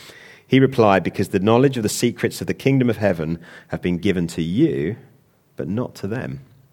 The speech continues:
Whoever has will be given more, and they will have an abundance. Whoever does not have, even what they have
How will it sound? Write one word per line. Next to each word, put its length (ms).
Whoever 280
has 380
will 100
be 140
given 300
more, 360
and 80
they 80
will 80
have 140
an 40
abundance. 540
Whoever 260
does 220
not 300
have, 280
even 380
what 200
they 200
have 480